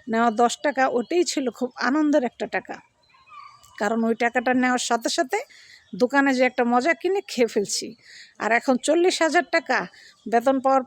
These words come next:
পরও হিসাব করে বসে দেখি যে আমি খাওয়ার মতো বা আমি পাঁচটা টাকা উড়ানের মতো টাকা নেই।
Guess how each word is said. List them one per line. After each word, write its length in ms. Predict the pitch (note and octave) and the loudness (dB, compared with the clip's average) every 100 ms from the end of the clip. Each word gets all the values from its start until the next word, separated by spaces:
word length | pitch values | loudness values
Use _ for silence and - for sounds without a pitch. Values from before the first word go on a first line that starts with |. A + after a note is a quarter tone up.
| - | 2
পরও 460 | C4+ D#4+ E4+ - - _ _ _ - | 2 6 4 2 -6 _ _ _ -2
হিসাব 280 | C4+ E4+ C4+ E4+ | 0 0 0 0
করে 160 | E4+ | 0
বসে 340 | A#3+ A#3+ - C#4 | 2 0 0 -2
দেখি 480 | D4+ - E4 G#3+ - - _ - | -2 -2 -2 -2 -8 -20 _ -10
যে 120 | F#3+ A#3+ | -6 -4
আমি 300 | - C4+ F4+ | -2 0 0
খাওয়ার 360 | C4 C4 C4 B3+ | 0 2 2 4
মতো 360 | B3+ A3 G#3 G3+ | 2 2 -2 0
বা 140 | A3 | 0
আমি 360 | - B3+ D#4+ C#4+ | 0 0 0 -2
পাঁচটা 360 | B3+ - D4+ | -2 -2 -6
টাকা 260 | - C#4 C4 | -4 -2 -2
উড়ানের 420 | B3 D#4 F4 E4+ | 0 0 2 2
মতো 360 | D#4+ A3+ G#3+ - _ _ _ _ A#3+ | 0 -2 -8 -10 _ _ _ _ -4
টাকা 260 | A3 A3+ | -2 -2
নেই। 320 | G3+ G3 A#3 | -2 -4 -4